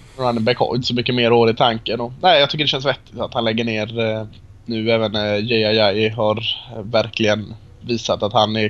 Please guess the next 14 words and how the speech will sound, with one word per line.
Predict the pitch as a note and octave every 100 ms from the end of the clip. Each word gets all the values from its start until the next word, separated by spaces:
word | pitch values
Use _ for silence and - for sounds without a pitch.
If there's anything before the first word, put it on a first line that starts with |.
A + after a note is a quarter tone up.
| -
kan | - A#2+ A#2
vara | A2
framtiden | A#2 A#2 A2 G#2+ G#2 G#2
i, |
i | F#2+ G2+
Dolphins | G#2+ G#2 G#2 - G2+
dessutom. | G#2+ G#2+ G#2 - G2+ -
Så, | G#2+ G#2 - - - - - - - - - - -
nej, | A2 - - -
med | A#2+
den | A#2
skadehistoriken | - A#2+ A2 G#2 - G#2+ G#2+ A2
så, | G#2+ G#2+ G2 G2
eh, | F2